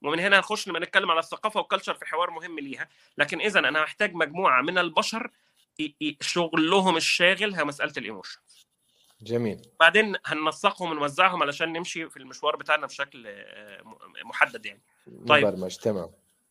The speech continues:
Speaker 1: جميل. عندي حاجة اسمها الإفورت، المجهود، الجهد، وزي ما احنا حكينا في التجربة اللي انت، السيئة يعني اللي انت مريت بيها، م-،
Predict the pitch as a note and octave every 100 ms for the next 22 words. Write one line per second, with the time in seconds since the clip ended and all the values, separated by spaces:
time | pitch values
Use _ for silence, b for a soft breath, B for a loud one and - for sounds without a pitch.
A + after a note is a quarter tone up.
0 | _ _ - F3 D#3 D#3 C4 C#4+ C#4+ C4+
1 | C4 C4 - F3 - C#3+ D#3 E3+ G#3+ F3+
2 | - D3 G3+ - _ D3+ A3 A#3+ - A3
3 | - - D#3 C#3+ - C#3+ D3+ D3+ E3+ C#3+
4 | D#3 D3+ C3 - - - - - D#2+ -
5 | - - C#3 C#3+ C#3 A#2 A#2+ B2+ C3+ C#3
6 | C#3 D3 C3 C3+ D#3 - b b b _
7 | D3